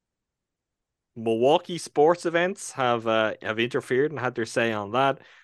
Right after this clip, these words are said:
We'll be back early next week with an episode on Peter Pan and Wendy, Jordan.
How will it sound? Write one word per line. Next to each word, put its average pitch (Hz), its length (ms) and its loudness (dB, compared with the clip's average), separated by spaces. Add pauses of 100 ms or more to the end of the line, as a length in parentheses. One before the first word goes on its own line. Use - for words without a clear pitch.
(140)
We'll 113 120 0
be 117 100 -4
back 113 260 0
early 120 260 4
next 117 300 -6
week 110 300 -6 (100)
with 104 340 -6
an 101 160 -14
episode 104 800 -6 (100)
on 98 500 -10 (600)
Peter 175 340 4
Pan 156 320 0
and 127 160 -2
Wendy, 113 400 -2
Jordan. 85 440 -8